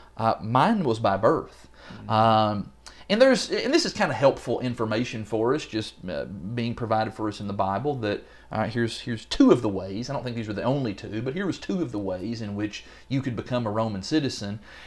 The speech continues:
Speaker 1: And actually, the truth is, in the Roman Empire, I, I remember reading this once, that, like, across the whole empire,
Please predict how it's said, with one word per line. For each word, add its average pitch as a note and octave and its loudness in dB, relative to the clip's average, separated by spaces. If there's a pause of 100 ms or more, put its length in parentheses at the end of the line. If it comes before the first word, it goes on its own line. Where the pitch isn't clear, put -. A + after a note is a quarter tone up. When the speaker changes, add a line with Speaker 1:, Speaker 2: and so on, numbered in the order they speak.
(100)
Speaker 1:
And A3 0
actually, C4 -2
the - -4
truth F#3+ -4
is, F3+ -2
in D3 -4
the B2+ -4
Roman D3+ 0
Empire, G#2 -4
I, C#3+ -4
I - -10
remember C#3+ -8
reading A2 -4
this A#2 -6
once, F#2+ -8
that, - -8
like, G2+ -6
across D#3+ 2
the G#2 -12
whole A#2+ -2
empire, G2 -6